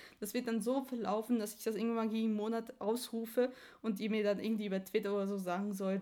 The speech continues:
warum ihr dann Hörer der Monat, des Monats seid und auch wieder da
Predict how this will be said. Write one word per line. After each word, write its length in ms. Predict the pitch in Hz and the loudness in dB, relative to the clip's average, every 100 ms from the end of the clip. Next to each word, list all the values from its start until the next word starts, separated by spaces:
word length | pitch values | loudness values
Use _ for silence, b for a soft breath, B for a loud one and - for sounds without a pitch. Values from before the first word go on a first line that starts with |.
| 185 | 0
warum 480 | 196 254 226 226 - | -2 0 2 2 2
ihr 180 | 220 202 | -2 0
dann 380 | 180 180 170 - 190 | -2 -6 -8 -10 -6
Hörer 200 | 190 190 | -4 -2
der 120 | 180 | -4
Monat, 500 | 180 180 - - - | -4 -4 -6 -10 -8
des 120 | 196 | -6
Monats 340 | 202 175 - - | -2 -4 -4 -2
seid 180 | 185 | 0
und 260 | 196 196 185 - | 0 -2 -2 -2
auch 160 | 196 | 0
wieder 200 | 220 202 | 2 2
da 300 | 196 202 190 | 4 4 2